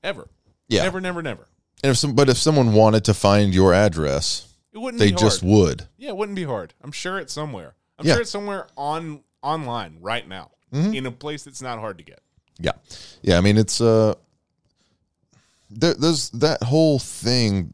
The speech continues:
Speaker 2: thrives off of a, it's a fantasy, though. I mean, the whole thing, for the same reasons I enjoy Lord of the Rings,
Speaker 1: Yes.
Speaker 2: is
Speaker 1: Like,
Speaker 2: the
Speaker 1: being
Speaker 2: same
Speaker 1: prepared
Speaker 2: Yes,
Speaker 1: for
Speaker 2: being
Speaker 1: s-,
Speaker 2: prepared of,
Speaker 1: something.
Speaker 2: is the, are these people's fantasy.
Speaker 1: Yeah.
Speaker 2: Because,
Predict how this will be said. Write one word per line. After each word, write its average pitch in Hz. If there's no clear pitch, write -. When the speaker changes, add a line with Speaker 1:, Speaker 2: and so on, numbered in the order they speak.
Speaker 2:
thrives 104
off 101
of 92
a, 98
it's 123
a 120
fantasy, 123
though. 62
I 65
mean, 101
the 110
whole 139
thing, 131
for 143
the 127
same 170
reasons 135
I 104
enjoy 110
Lord 101
of 95
the 90
Rings, 67
Speaker 1:
Yes. 123
Speaker 2:
is 123
Speaker 1:
Like, 107
Speaker 2:
the 113
Speaker 1:
being 131
Speaker 2:
same 135
Speaker 1:
prepared 90
Speaker 2:
Yes, 123
Speaker 1:
for 113
Speaker 2:
being 131
Speaker 1:
s-, 143
Speaker 2:
prepared 139
of, 110
Speaker 1:
something. 113
Speaker 2:
is 101
the, 113
are 110
these 110
people's 98
fantasy. -
Speaker 1:
Yeah. 104
Speaker 2:
Because, 120